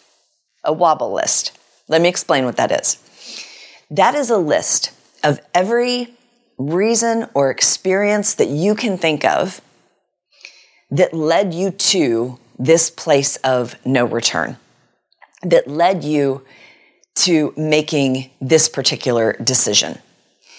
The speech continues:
So I don't think anyone ever decides to divorce lightly. I don't think that they do it in a flippant manner. And so I'm gonna assume the same thing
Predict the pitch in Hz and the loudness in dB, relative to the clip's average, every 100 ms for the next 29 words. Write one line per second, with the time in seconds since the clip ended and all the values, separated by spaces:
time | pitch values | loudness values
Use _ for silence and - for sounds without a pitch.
0 | - - - - _ - 254 220 196 - | -20 -20 -20 -20 _ -4 2 2 2 -4
1 | _ _ _ _ _ - - - - - | _ _ _ _ _ -2 -2 -2 0 0
2 | 160 123 175 - 165 165 170 135 117 127 | -2 0 -2 0 0 2 2 2 2 0
3 | 120 127 - 110 107 139 - - - 135 | 0 0 0 0 0 0 -2 0 0 0
4 | 120 113 127 123 117 165 226 - - - | 0 0 -2 0 0 0 0 0 -2 -4
5 | _ _ _ _ 135 127 - 95 80 160 | _ _ _ _ 2 2 2 -6 -2 0
6 | 226 247 185 160 - 139 127 123 143 135 | 0 -2 -2 -2 0 0 0 0 0 0
7 | - 131 110 - 139 131 - - 123 113 | 0 -2 -4 -6 0 0 0 -4 -4 -2
8 | 92 - - _ _ - - - 156 175 | -4 -8 -14 _ _ -20 -20 -6 0 2
9 | 175 220 220 147 - - 156 139 139 127 | 2 0 0 0 -2 0 2 4 2 2
10 | - 131 127 113 101 101 | 2 0 0 -2 -2 -6